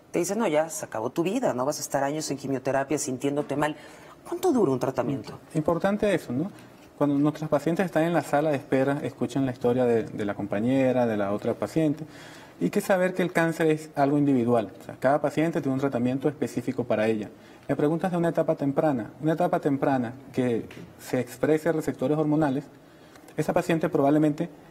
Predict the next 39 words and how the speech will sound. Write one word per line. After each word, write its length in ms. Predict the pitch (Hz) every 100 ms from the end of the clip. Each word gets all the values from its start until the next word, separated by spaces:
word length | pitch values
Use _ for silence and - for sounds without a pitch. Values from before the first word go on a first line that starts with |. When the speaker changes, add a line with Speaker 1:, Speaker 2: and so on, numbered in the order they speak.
| - - -
Speaker 2:
evite 340 | 135 147 175
la 80 | 151
quimio, 360 | - 226 123 - - -
porque 380 | - 127 139 123
esos 160 | 147 165
tumores 320 | 151 143 151
no 160 | 139 139
responden 360 | 135 143 139
tanto 300 | - 147 139
a 40 | 139
quimio, 320 | 202 160 - - -
y 220 | 202 233 - - 156
lleva 200 | 160 180
un 60 |
tratamiento 420 | 180 160 151 156 170
hormonal 340 | 160 160 160
que 80 | 147
sería 280 | - 120 131
una 180 | 156
pastilla 500 | 151 - 147 147 151 147
diaria 440 | 143 165 143 160 - - - -
hasta 280 | - 143 131
cinco 320 | - 139 139
años, 240 | 139 117 - 113
¿no? 180 | 127
Que 120 | - 123
es 40 |
lo 100 | 117
que 100 | 127
tenemos 360 | 113 113 110 107 -
hasta 200 | 113 117
ahora. 100 | 107 - - - -
Si 120 | 139
ese 120 | 180
tumor 300 | 170 165 156
no 160 | 147 160
expresa 420 | 156 170 165 170
receptores 420 | 156 139 151 156
hormonales, 500 | 165 165 175 147 170